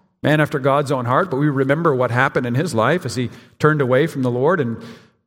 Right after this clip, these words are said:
from the things he was called to do. We also see in his life how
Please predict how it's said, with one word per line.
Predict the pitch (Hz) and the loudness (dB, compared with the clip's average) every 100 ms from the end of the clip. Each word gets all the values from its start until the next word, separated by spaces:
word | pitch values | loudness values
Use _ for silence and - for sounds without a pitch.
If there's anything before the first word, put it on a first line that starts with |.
| _ - | _ -12
from | 127 | -8
the | 123 | -6
things | 143 139 131 | -4 -4 -2
he | 131 | -4
was | 120 | -6
called | - 123 127 127 | -4 -2 -2 -2
to | 117 | -4
do. | 120 135 180 180 - - _ _ _ _ _ _ _ _ _ _ _ - | -2 0 -2 -6 -10 -20 _ _ _ _ _ _ _ _ _ _ _ -2
We | 147 | 2
also | 135 147 160 | 2 0 -2
see | - 180 147 | -2 0 0
in | |
his | 131 123 | 0 0
life | 135 151 139 160 - | 2 2 2 -2 0
how | 123 123 | 0 -2